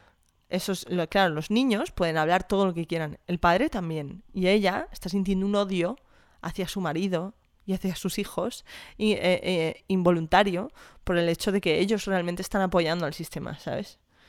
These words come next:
Y están dejando que eso ocurra también. Eh, bueno, total, en la, por la noche están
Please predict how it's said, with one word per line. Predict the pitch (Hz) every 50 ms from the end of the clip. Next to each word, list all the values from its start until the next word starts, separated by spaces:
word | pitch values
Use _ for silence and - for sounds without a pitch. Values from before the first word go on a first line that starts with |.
| _ _ _ _ _ -
Y | 190
están | 190 - - 185 180
dejando | 170 - 180 165 165 165
que | 165
eso | 160 - 170
ocurra | 156 - 165 - - -
también. | - 95 95 143 - 156 - - - - - - - - - - - - - -
Eh, | 196 208 202 196 190 185
bueno, | 185 190 180 156 151
total, | 165 170 - 170 160 160 151
en | - 165 175 175
la, | 165 165
por | 160 - 170 165
la | 160 156
noche | 170 190 208 - - 269
están | 254 - - 190 170 170 165 165 160 156 151 151 -